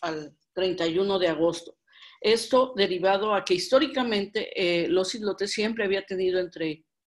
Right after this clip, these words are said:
tres, cuatro machos alfa, eh, cuidando sus territorios.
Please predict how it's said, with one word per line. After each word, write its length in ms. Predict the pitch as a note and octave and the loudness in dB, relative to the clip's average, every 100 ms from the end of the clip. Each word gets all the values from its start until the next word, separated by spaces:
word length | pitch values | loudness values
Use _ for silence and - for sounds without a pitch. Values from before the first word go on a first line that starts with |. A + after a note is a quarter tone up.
| _ | _
tres, 320 | - F#3 G#3 | -2 0 0
cuatro 360 | - G3 F#3 F#3+ | 2 2 2 -2
machos 440 | F#3+ F3+ F3+ F#3+ | -2 -2 -4 -4
alfa, 460 | G3+ F#3+ F3+ F#3 F#3 _ _ _ _ _ | 0 0 -2 -8 -10 _ _ _ _ _
eh, 600 | E3+ E3+ E3 D#3+ F#3+ - _ _ | -6 -4 -2 -4 -8 -12 _ _
cuidando 400 | G#3 G3 G#3 G#3 | 0 2 2 -2
sus 220 | G3+ - | -6 -4
territorios. 800 | E3 E3 D#3+ F#3 F3+ D3+ - | -6 -6 0 2 2 -2 -10